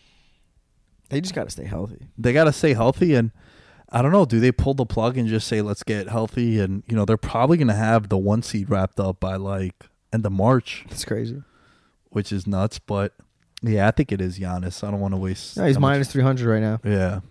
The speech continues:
Speaker 2: he's the, he's the heavy favorite. Let me ask you this question as we wind down.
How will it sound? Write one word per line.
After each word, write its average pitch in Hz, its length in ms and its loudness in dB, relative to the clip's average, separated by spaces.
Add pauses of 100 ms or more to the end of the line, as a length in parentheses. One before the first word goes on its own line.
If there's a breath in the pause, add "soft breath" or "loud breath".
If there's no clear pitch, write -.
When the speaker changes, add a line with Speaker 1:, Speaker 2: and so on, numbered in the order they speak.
(160)
Speaker 2:
he's 107 220 -4
the, 101 180 0
he's 104 200 -6
the 98 100 -6
heavy 98 240 -8
favorite. 98 440 -4 (580 loud breath)
Let 147 120 -2
me 339 120 -2
ask 247 240 -4
you 180 60 -2
this 147 180 -4
question 101 400 -8
as 95 160 -10
we 101 60 -6
wind 95 300 -10
down. 95 360 -12